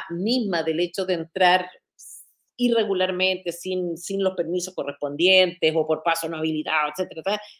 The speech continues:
es todo lo otro que viene generalmente con eso. Aunque no, in-, incluso aunque no sea mayoritario, o sea, incluso aunque sea un, una proporción menor, o sea, si son, no sé, mil seiscientos delincuentes al año,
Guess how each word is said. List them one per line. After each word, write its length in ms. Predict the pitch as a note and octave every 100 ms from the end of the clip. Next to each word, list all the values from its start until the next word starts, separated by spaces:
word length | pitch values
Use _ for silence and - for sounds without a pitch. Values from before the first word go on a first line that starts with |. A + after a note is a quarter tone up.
| _ _
es 280 | G#3+ A3 A3+
todo 260 | C4 A3+
lo 140 | G#3 F#3
otro 320 | A3+ C4+ B3+
que 120 | G3
viene 320 | F3 G#3+ A#3 G3+
generalmente 680 | D#3+ D#3+ F#3 A3 G3+ G3+
con 160 | - E3
eso. 420 | G#4+ - - - _ _ _ _ _ _ _ _ _
Aunque 260 | F#3+ G#3 A#3
no, 140 | A3+ A#3
in-, 220 | A#3 A#3
incluso 360 | B3 B3+ G4+ A#4
aunque 160 | F#4
no 80 | E4+
sea 220 | E4 F4
mayoritario, 680 | D#4+ B3+ A3+ A3 C#5+ F#4+ D#3+
o 500 | - _ _ _ _
sea, 160 | A3 G#3+
incluso 340 | G3+ A#3+ D4
aunque 200 | D#4+ C#4+
sea 180 | - C#4
un, 140 | C#4 C4+ A#3+
una 140 | A#3+
proporción 480 | A#3 G#3+ G3+ B3+ B3
menor, 440 | A#3 B3 D#4+ E3
o 80 | D3
sea, 280 | - G3 F#3
si 100 | F3
son, 300 | - A#3+ A3+
no 80 | G#3
sé, 240 | - A#3+
mil 220 | G#3 B3
seiscientos 580 | G#3+ A3+ A3+ - D4+ E4
delincuentes 580 | D4+ C4+ B3+ C4 C4 B3+
al 120 | G3
año, 320 | E3 D3+ C#3+